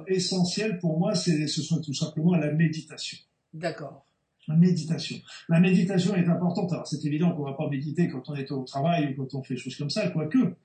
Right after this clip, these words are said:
Speaker 1: quoique, il y avait, euh, je me rappelle, il y a quelques années, j'avais lu un article, euh, comme quoi, à l'époque, maintenant, je sais pas si ça se fait toujours, mais à l'époque, il y avait des, des, des entrepreneurs, enfin, des, des, oui, des entrepreneurs japonais qui payaient à leurs employés un quart d'heure de méditation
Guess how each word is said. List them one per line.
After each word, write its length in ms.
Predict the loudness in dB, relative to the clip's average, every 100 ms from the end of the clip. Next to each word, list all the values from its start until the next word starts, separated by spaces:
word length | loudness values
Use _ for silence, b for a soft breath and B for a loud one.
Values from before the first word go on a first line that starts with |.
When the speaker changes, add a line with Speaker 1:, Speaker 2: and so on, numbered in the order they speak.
| B B
Speaker 1:
quoique, 440 | _ 0 2 2 2 B B
il 80 | 2
y 20 |
avait, 480 | 2 2 2 2 2
euh, 160 | 0 -2
je 60 | -4
me 60 |
rappelle, 360 | -4 -4 -4 -4
il 60 | -6
y 20 |
a 40 |
quelques 460 | -8 -10 -6 -8 -6
années, 260 | -4 -2 -2
j'avais 260 | -4 -2
lu 180 | 0 0
un 120 | 0
article, 520 | -4 -6 -6 -6 -4
euh, 180 | -4 -6 -8 B _
comme 240 | -2 0 0
quoi, 280 | 2 2 0 -2
à 80 | -2
l'époque, 380 | -2 -2 -6 -6
maintenant, 260 | -8 -8
je 120 | -10
sais 160 | -10 -10
pas 100 | -12
si 140 | -12
ça 120 | -10 -10
se 140 | -10
fait 60 | -10
toujours, 280 | -6 -4 -2
mais 100 | -4
à 60 |
l'époque, 320 | -6 -6 -6 -4
il 40 |
y 40 | -4
avait 200 | -2 -2
des, 480 | -2 -4 -4 -6 -10 B B B B B -12
des, 400 | -10 -4 -2 -2
des 260 | -2 -2 0
entrepreneurs, 800 | 0 0 -2 2 2 4 2 -2
enfin, 220 | -2 -4
des, 200 | -4 -6
des, 360 | -6 -8 -8 -2
oui, 140 | 0
des 140 | 0
entrepreneurs 480 | -4 -4 -2 0 0
japonais 560 | -2 -4 2 2 2 0
qui 140 | -2
payaient 480 | -2 -2 -2 0 0
à 80 | 0
leurs 420 | -2 -4 -6 -4
employés 480 | -4 -6 -4 -2 -2 2
un 160 | 2
quart 240 | 2 0 0
d'heure 240 | 0 -2
de 80 | -4
méditation 720 | -6 -6 -8 -10 -8 0 0